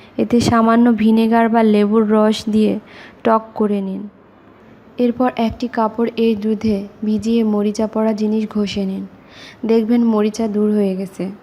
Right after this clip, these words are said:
আসবাবপত্র পরিষ্কার করতে। স্প্রে বোতলের দুধ এবং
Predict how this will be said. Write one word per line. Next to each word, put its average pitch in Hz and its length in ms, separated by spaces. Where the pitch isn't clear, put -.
আসবাবপত্র 233 600
পরিষ্কার 208 520
করতে। 185 380
স্প্রে 226 320
বোতলের 220 600
দুধ 220 300
এবং 214 300